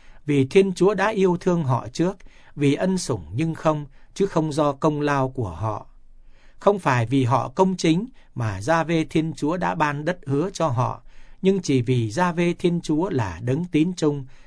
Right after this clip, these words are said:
và từ bi nhân thứ, nên cho dù Israel có lối sống xấu xa tội lỗi đốn mạt, liên tục phản bội, hết đời cha đến đời con sang đời cháu, Thiên Chúa vẫn duy trì lời hứa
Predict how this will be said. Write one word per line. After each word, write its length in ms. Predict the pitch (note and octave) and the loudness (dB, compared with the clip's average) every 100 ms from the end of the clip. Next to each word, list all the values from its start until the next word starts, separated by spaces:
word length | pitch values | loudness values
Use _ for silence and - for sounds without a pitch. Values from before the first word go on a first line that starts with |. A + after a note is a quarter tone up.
| - | -4
và 200 | C3+ B2+ B2+ | 0 0 2
từ 240 | C3 A#2+ | 2 2
bi 200 | D#3 F3+ | 2 2
nhân 260 | F3 F3 E3 | 2 0 -2
thứ, 340 | C#3+ D3 F#3+ - - - - - | 0 0 -2 -6 -20 -20 -10 0
nên 200 | G3 F#3+ | 2 2
cho 200 | G#3 F#3 | 2 2
dù 280 | B2+ B2 A2+ | 2 0 0
Israel 600 | - - F3+ F3 F3 E3 E3 | -4 -4 -2 0 0 -2 0
có 120 | E3+ | 2
lối 220 | E3 G3 | 2 0
sống 320 | - D#3+ G3+ | 0 -2 -2
xấu 280 | - E3 G3+ | -2 0 0
xa 320 | - D3+ D3 - | -2 -2 -2 -2
tội 240 | C3 A#2+ | -2 -2
lỗi 260 | C3 C3 F#3 | -4 -4 0
đốn 240 | D#3 A3 | 0 0
mạt, 260 | D3+ A2+ - - - - | -2 -4 -4 -16 -20 -2
liên 260 | F3+ G3+ G3 | 6 6 6
tục 200 | C3+ - | -2 -2
phản 340 | - B2 F2 A2 | -2 -2 -2 -4
bội, 240 | B2 B2 - - - | -2 -4 -12 -14 -4
hết 240 | F3 - | -4 -2
đời 280 | B2+ G#2 F2 | -6 -6 -6
cha 260 | - D3 C#3+ | -2 -2 0
đến 240 | D3 G3 | -4 -2
đời 260 | B2+ F#2 E2 | -4 -6 -6
con 340 | - C3+ C3+ C3 | 0 0 0 -4
sang 320 | D#3+ D3 C#3 | -2 -2 -2
đời 260 | G#2 E2 - | -6 -8 -4
cháu, 380 | B2+ B2+ F3 - - - - - | 0 0 -4 -10 -20 -20 -12 2
Thiên 200 | F#3 F#3 | 2 2
Chúa 240 | F3 G3 | 4 2
vẫn 220 | G#3 A3 | 2 -4
duy 240 | F#3 G3 F#3 | -2 0 0
trì 260 | - B2+ | 0 0
lời 300 | A#2 A2+ G2 | 0 -2 -2
hứa 240 | F2 C3+ | 0 0